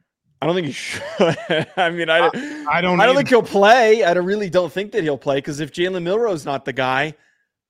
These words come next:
Speaker 1: there's plenty of other quarterbacks on
Speaker 2: And
Speaker 1: there
Speaker 2: Julian
Speaker 1: that can fit in that
Speaker 2: Sagan be the
Speaker 1: system.
Speaker 2: guy.
Speaker 1: He's too young.
Speaker 2: Uh,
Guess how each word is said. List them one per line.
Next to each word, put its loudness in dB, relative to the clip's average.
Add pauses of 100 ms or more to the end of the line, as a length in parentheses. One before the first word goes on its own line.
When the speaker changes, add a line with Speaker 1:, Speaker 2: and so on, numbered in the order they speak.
Speaker 1:
there's -8
plenty -6
of 0
other -2
quarterbacks -6
on -4
Speaker 2:
And -6
Speaker 1:
there -6
Speaker 2:
Julian -4
Speaker 1:
that -12
can -6
fit -4
in 0
that -4
Speaker 2:
Sagan -4
be -4
the -6
Speaker 1:
system. -8
Speaker 2:
guy. -10 (840)
Speaker 1:
He's -14
too -10
young. -12 (680)
Speaker 2:
Uh, -2